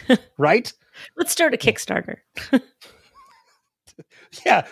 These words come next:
Speaker 2: we'll start a Kickstarter for two podcasters to be able to podcast an episode in England.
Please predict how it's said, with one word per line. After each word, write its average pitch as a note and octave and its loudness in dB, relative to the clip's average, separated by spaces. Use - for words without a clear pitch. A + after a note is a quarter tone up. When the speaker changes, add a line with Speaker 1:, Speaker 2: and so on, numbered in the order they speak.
Speaker 2:
we'll A#3+ 4
start F#4+ 2
a A3 4
Kickstarter F3 2
for F3 2
two A3+ 4
podcasters D#3+ 2
to C3+ -4
be D3 4
able D3 4
to C3 2
podcast C#3+ 2
an B2+ 0
episode B2 0
in A#2+ 0
England. G2+ -6